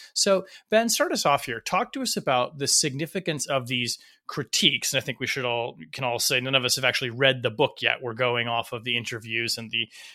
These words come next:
fairly extensive, uh, reporting on the excerpts. Um, but tell us about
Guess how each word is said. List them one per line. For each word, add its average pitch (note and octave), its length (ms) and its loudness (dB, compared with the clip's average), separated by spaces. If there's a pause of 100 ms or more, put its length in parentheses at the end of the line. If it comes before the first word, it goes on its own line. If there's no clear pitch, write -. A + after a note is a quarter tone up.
fairly B2+ 220 0
extensive, A2 640 -4 (280)
uh, A#2+ 120 -2
reporting A#2 340 -6
on A2 80 -6
the A2+ 140 -6
excerpts. C3 580 -2 (320)
Um, D#3 140 2
but E3 200 -4
tell B3+ 180 -4
us C#4+ 100 -6
about A3 140 -8